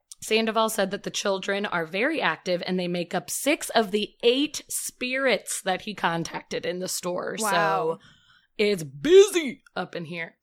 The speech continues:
Speaker 1: And he was quoted in the Peoria Journal-Star saying, "The children really like to play games, tug on your shirt,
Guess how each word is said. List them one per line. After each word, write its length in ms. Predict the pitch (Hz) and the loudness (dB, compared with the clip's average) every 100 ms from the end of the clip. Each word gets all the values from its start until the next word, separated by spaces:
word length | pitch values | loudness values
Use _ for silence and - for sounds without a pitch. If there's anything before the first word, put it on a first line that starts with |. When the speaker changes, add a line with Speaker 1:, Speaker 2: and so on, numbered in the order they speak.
| _ _ _ _ _ | _ _ _ _ _
Speaker 1:
And 420 | 180 185 180 175 | -4 -4 -4 -6
he 140 | - 214 | -6 -8
was 100 | 208 | -6
quoted 340 | - 208 214 | -4 -2 -2
in 100 | 208 | -2
the 100 | 196 | -4
Peoria 420 | 180 - 156 170 208 | -4 -8 -6 -4 -4
Journal-Star 680 | 240 247 285 - 226 208 208 | -2 -2 -4 -4 -4 -4 -6
saying, 560 | - 180 170 165 165 170 - - - | -6 -6 -6 -8 -10 -14 -18 -20 -10
"The 60 | 190 | -4
children 440 | 247 254 269 233 | -2 0 0 -2
really 260 | 190 208 262 | -2 -2 -2
like 200 | 247 254 | -2 -4
to 100 | - | -8
play 220 | - 185 | -4 -2
games, 600 | 156 185 208 226 233 233 - | 0 -2 -2 -4 -6 -8 -8
tug 220 | - 196 180 | -4 -2 0
on 140 | 160 | -2
your 120 | 165 | -2
shirt, 480 | 156 - 226 294 - | 0 0 0 -2 -8